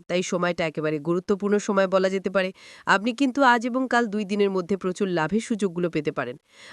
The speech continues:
আজ উনিশে সেপ্টেম্বর শুক্রবার এবং কাল কুড়ি সেপ্টেম্বর শনিবার, দুই দিনের মধ্যে আপনাদের প্রথমত কেরিয়ার কেমন কাটবে, আপনাদের ব্যবসা বাণিজ্য কেমন কাটবে, আপনাদের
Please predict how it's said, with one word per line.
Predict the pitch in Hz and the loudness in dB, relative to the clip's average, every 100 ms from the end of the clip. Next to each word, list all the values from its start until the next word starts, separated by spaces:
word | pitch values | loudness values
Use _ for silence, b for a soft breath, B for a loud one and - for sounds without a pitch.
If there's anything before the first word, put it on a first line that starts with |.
| B | B
আজ | 226 220 | 2 4
উনিশে | 254 294 330 | 4 4 4
সেপ্টেম্বর | 294 262 277 269 | 0 0 2 2
শুক্রবার | - 240 226 233 226 | 2 -2 0 2 4
এবং | 214 226 | 4 4
কাল | 208 202 | 4 2
কুড়ি | 220 208 | 0 -4
সেপ্টেম্বর | - 185 196 180 190 | -2 -4 -2 -2 -4
শনিবার, | - 175 170 170 | -2 0 0 0
দুই | 170 170 | -2 -4
দিনের | 170 165 | -2 -2
মধ্যে | 160 160 185 | -2 -2 0
আপনাদের | 156 190 214 151 B B B B B B | 2 2 2 -2 B B B B B B
প্রথমত | 226 240 330 349 339 330 b _ | 8 8 6 4 0 -2 b _
কেরিয়ার | 262 269 311 302 | 4 6 6 4
কেমন | 247 240 247 | 2 2 2
কাটবে, | 220 214 254 294 | 0 2 -2 -2
আপনাদের | 170 196 190 196 | -6 -2 -2 2
ব্যবসা | 165 - 190 | 0 0 0
বাণিজ্য | 190 196 185 | 2 0 -2
কেমন | 196 185 185 | 0 0 0
কাটবে, | 180 180 180 196 _ _ _ _ _ _ _ _ _ _ _ _ _ _ _ _ _ _ 214 | -2 -4 -4 -10 _ _ _ _ _ _ _ _ _ _ _ _ _ _ _ _ _ _ 6
আপনাদের | 226 269 294 | 6 4 0